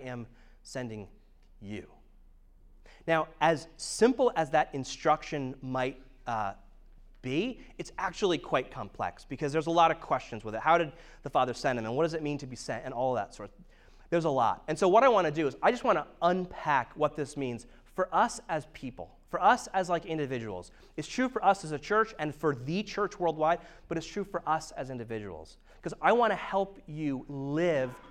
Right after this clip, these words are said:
your part of the story in Act five in a very practical, very real life way. And so the first thing, if you're, if you're anything like me, um,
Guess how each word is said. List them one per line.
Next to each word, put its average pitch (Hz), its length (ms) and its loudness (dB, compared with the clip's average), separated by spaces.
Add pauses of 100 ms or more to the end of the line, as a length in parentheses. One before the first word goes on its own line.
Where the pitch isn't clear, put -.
your 151 300 2
part 165 380 2
of 131 160 -10
the 131 80 -8
story 120 480 -2 (220)
in 135 100 -8
Act 135 360 -2
five 120 360 0
in 143 100 -6
a 135 60 -4
very 156 360 4
practical, 156 840 -2 (580)
very 160 200 2
real 147 280 -2
life 120 280 -2 (380)
way. 101 340 -6 (500)
And 156 100 -6
so 175 160 6 (160)
the 185 80 4
first - 380 8
thing, 95 280 -2
if 147 140 -4
you're, 175 280 6 (320)
if 160 120 -2
you're 190 120 0
anything 233 360 4
like 160 260 4
me, 139 540 -2 (140)
um, 131 320 0